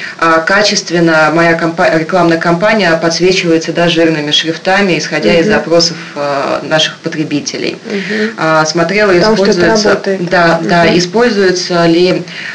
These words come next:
Speaker 1: вот, а, там, к-, а, визитная карточка, да, указано ли в рекламе время работы моего салона,
Speaker 2: Мгм.
Speaker 1: адресный блок моего
Speaker 2: Мгм.
Speaker 1: салона.
Speaker 2: Телефон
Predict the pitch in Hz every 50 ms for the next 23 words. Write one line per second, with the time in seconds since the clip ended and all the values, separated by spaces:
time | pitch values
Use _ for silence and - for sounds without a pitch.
0 | - - 165 165 165 - - 160 160 160 156 151 151 147 131 139 - 165 160 156
1 | - 170 156 170 170 175 196 185 202 - 202 190 180 180 175 160 160 156 156 151
2 | - - - 160 175 180 185 175 170 156 156 - 190 190 185 180 175 170 160 156
3 | 147 156 165 160 180 175 180 175 175 170 160 160 170 175 175 170 160 160 156 151
4 | 156 156 - 156 147 151 151 147 151 147 - 165 156 151 151 151 151 - 143 143
5 | 147 - - 175 160 160 - 170 156 147 160 156 156 165 160 151 151 208 208 196
6 | 190 214 151 151 151 151 147 143 - 233 214 214 214 - 233 240 240 247 240